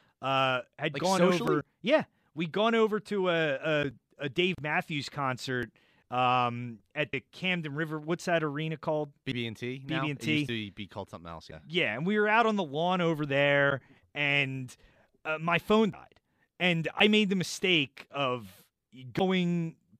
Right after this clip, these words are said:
Speaker 1: to the bathroom alone, and my phone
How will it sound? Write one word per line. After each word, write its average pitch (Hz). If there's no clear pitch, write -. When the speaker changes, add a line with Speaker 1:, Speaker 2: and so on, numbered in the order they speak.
Speaker 1:
to 170
the 156
bathroom 151
alone, 156
and 147
my 151
phone 185